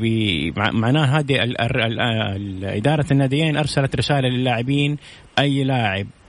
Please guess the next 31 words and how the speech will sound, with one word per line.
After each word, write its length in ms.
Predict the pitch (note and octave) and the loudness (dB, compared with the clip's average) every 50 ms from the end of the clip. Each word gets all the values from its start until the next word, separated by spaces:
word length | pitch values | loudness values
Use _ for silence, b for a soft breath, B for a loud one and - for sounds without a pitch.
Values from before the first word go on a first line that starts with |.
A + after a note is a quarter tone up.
| - - | -10 -4
بي-، 260 | A2+ A#2+ A#2 A#2 A2 | -2 -2 0 0 -2
بي-، 220 | G#2+ A2 A#2+ A#2 | 0 0 0 0
بي-، 240 | A2 A2 A#2+ F#2 G#2 | 0 0 0 0 0
بي-، 400 | A2 A#2+ B2 A#2+ A#2 A#2+ G#2+ B2 | 2 2 2 4 4 2 2 2
يحقق 400 | A#2+ - - - - C3+ A#2+ - | 2 2 0 -2 -2 -2 2 4
إنجازات، 680 | B2 A#2+ A2+ B2 A2+ A2 G2 A#2 A2+ G#2+ G#2 G2+ - - | 4 4 4 4 2 0 0 -2 -2 -4 -4 -6 -8 -8
يحقق 680 | D3 - C#3+ - - - C3 A#2+ - - B2+ A#2 A2+ | -6 -6 -6 -6 -4 -4 -6 -6 -4 -2 -2 -2 -2
بطولات، 800 | A2 A2 A2+ - - A#2+ A#2+ A#2+ B2 A#2+ A2+ A2 G#2 G2 - - A2 G2 F#2+ B B B B B B B - | -2 -2 -4 -2 -2 0 0 0 0 0 0 -2 -4 -4 -6 -6 -6 -6 -6 B B B B B B B 0
يكرم 460 | A#2 A#2 - - G#3 G#3+ G#3 G3+ A3 | 0 2 4 4 2 2 2 -2 -4
من 160 | A3 A3 A3 G#3+ | -4 -4 -4 -4
الأندية. 500 | G#3+ - - G#3+ G#3+ F#3+ F#3+ F3 F3+ F3+ | -2 -2 -2 -2 -2 -2 0 0 0 0
هذا 100 | D#3+ D3 | -2 -2
التكريم 420 | - - A#2 - - G#2 F2+ E2 | -6 -6 -8 -8 -6 -6 -6 -8
يعني، 360 | E2 D#2+ - - - A2+ A#2 | -8 -10 -12 -12 -10 -6 -2
هذا 200 | A#2+ C#3 C#3 C#3 | -2 0 0 0
حافز 360 | - E3+ E3+ D3+ - B2+ A#2 | 2 2 2 2 0 0 0
لهم 340 | C3 D#3+ E3 F3 F#3 F#3 F#3 - - - | 2 2 2 2 0 -2 -6 -8 -6 -2
ل-، 300 | A#2 A#2+ C3+ C#3 D3 C#3 - | 0 2 2 2 0 0 0
ل-، 840 | A2+ A#2 B2+ C3 C3 B2+ - A2 A#2+ B2+ C3 B2 B2 B2 A#2 G#2+ - B B B B | 0 0 2 2 2 0 0 0 0 0 0 0 0 0 0 -2 -4 B B B B
لتكرار 420 | - - D3+ - E3 F3+ F3 E3+ D#3 | -4 -4 -2 0 0 0 0 0 0
إنجازات 480 | D3 C#3+ C#3 C#3 C3+ E3 D#3+ D3+ - | 0 0 0 0 0 0 -2 -2 -2
اللعيبة 400 | C#3+ C3+ C3 C3 B2+ C3+ B2+ B2 | -2 -2 -2 -2 -2 -2 -2 -2
الكبار، 440 | A#2+ - - A#2+ A2+ B2+ B2+ B2 A#2+ A#2 | -2 -4 -4 -2 0 0 2 2 0 -2
ما 340 | - G#2+ B2+ A#2+ A#2 A2+ | -2 -2 0 0 0 0
حسين 260 | G#2+ - - B2 A#2 A2 | -2 -2 -2 -2 -2 -2
عبد 160 | A2 G#2 A2 | -2 -2 -2
الغني، 320 | A2 G#2+ A2 A#2+ A#2 A#2+ | -2 0 0 0 0 0
محمد 280 | A2 F#2 A2 G#2+ G#2+ G#2 | 0 0 -2 -2 0 -2
الشلهوب، 480 | G2 - - G#2+ G2 G#2+ C3 C3 B2 | -2 -2 -2 0 0 2 2 2 0
محمد 400 | A#2 A2 F#2+ A2+ G#2+ G#2 F#2+ F2+ | -2 -4 -4 -4 -2 -2 -2 0
نور، 380 | G#2 A#2 B2 B2+ C3 B2+ - A2+ | 2 2 2 4 2 0 -2 -4